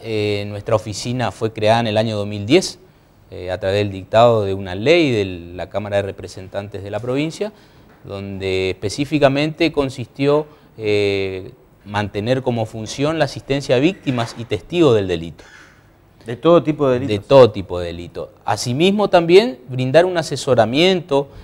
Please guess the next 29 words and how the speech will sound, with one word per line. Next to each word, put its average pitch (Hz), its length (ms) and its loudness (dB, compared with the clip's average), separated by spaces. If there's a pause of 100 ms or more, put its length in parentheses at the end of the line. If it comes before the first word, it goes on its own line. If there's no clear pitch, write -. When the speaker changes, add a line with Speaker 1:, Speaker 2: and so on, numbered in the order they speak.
(120)
Speaker 1:
desde 107 200 4
el 107 80 0
punto 127 340 0
de 110 120 8
vista 117 300 0
legal 117 480 4 (400)
o 98 100 -6
una 139 200 0
asistencia, 165 640 2
mejor 104 320 -2
dicho, 110 280 -4
del 92 140 -4
punto 110 280 -6
de 110 60 4
vista 110 220 0
legal, 131 360 4 (400)
a 117 60 -6
aquellas 156 280 2
personas 180 420 -2
que 104 240 2
así 92 640 -4
lo 95 140 -10
requieran 110 640 2
y 107 80 -4
acudan 123 400 2
a 107 40 -6
nuestra 107 300 0
oficina. 107 540 -4 (480)
Eh, 92 640 -2